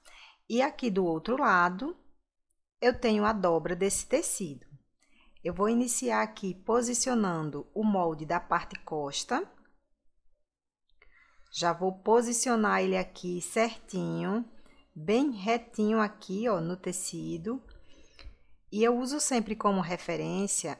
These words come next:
a barra. Eu deixo sempre a barra aqui retinha, porque assim eu tenho a certeza que o restante aqui do molde está posicionado corretamente.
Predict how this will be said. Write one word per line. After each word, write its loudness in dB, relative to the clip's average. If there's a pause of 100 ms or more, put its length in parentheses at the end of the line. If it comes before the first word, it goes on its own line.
(120)
a 6
barra. 0 (480)
Eu -8
deixo -2
sempre -2
a 0
barra -4
aqui -12
retinha, -6 (320)
porque -4
assim 0 (180)
eu -2
tenho 0
a 0
certeza 0
que -4 (120)
o -4
restante -2
aqui -6
do -2
molde -2
está -2
posicionado 0
corretamente. -4